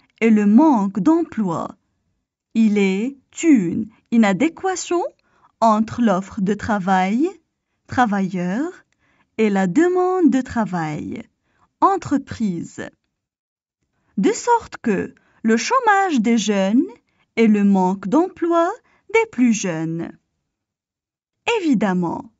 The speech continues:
entre quinze et vingt-quatre ans, il y a beaucoup de gens qui ne considèrent pas au chômage. Par exemple, un élève n'est pas dans cette catégorie.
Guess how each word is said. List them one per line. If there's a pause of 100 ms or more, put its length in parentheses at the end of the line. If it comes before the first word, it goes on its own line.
(400)
entre
quinze (140)
et
vingt-quatre
ans, (640)
il
y
a
beaucoup
de
gens (480)
qui (380)
ne
considèrent
pas (280)
au
chômage. (880)
Par
exemple, (480)
un
élève (380)
n'est
pas (160)
dans
cette
catégorie.